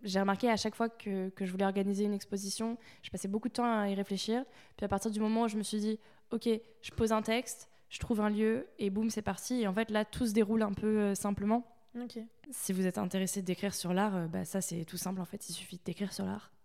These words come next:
Speaker 2: Ouais.
Speaker 1: Voilà. <laughs> Et après... Euh, de prendre les, les mails sur les sites des magazines
Speaker 2: Mm.
Speaker 1: et de leur envoyer. Moi, j'ai tout le temps fait ça au culot. J'ai, je, je connaissais vraiment personne, euh, dans aucun magazine auquel j'ai postulé.
Speaker 2: Mhm.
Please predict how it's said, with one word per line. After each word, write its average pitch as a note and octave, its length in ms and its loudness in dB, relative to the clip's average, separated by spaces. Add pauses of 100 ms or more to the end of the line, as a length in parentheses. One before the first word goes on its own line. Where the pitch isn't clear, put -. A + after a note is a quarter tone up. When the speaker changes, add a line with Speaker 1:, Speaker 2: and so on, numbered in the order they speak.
(320)
Speaker 2:
Ouais. A3 240 2
Speaker 1:
Voilà. G#3 320 4
<laughs> D4+ 1800 8
Et G#3 140 6
après... A#3 400 6
Euh, F#3+ 240 2 (560)
de A#3 140 6
prendre B3+ 280 6
les, G#3+ 260 6
les F#3+ 120 4
mails A#3+ 420 6
sur - 220 -4
les G#3 100 0
sites A3+ 220 -2
des A3 140 2
magazines G#3+ 500 4 (300)
Speaker 2:
Mm. A3 160 -2
Speaker 1:
et G#3+ 80 4
de G#3 60 4
leur G3+ 120 6
envoyer. G3+ 320 6
Moi, A3 80 4
j'ai G3 100 0
tout - 100 -6
le A3 40 -4
temps A#3+ 100 4
fait A3+ 100 2
ça A3+ 160 0
au G#3+ 60 2
culot. B3+ 220 -2
J'ai, G3 160 0
je, F#3 180 -4
je - 140 -4
connaissais G3+ 340 0
vraiment G#3+ 260 2
personne, A#3 480 2
euh, F#3+ 400 0 (220)
dans F#3 160 -4
aucun A3+ 240 2
magazine A3 500 2 (380)
auquel A3 240 0
j'ai G#3 120 2
postulé. G#3 440 2 (140)
Speaker 2:
Mhm. A3 260 -2